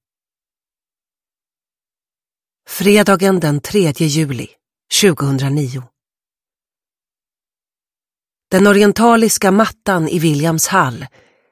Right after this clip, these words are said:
täcktes av ett hav av avsparkade skor, kvällen då allt tog slut.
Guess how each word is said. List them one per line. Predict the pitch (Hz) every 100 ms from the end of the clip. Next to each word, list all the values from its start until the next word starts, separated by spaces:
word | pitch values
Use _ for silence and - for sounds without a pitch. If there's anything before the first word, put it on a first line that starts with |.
| _
täcktes | - 208 - - 170 -
av | 156
ett | 151
hav | 165 175 170 143
av | 143 131
avsparkade | 170 156 123 - 160 160 - 156 151
skor, | - 175 123 262 - _ _ _ _ _ -
kvällen | 185 170 156 139
då | 135 147
allt | 143 139 -
tog | 139 -
slut. | 143 143 - -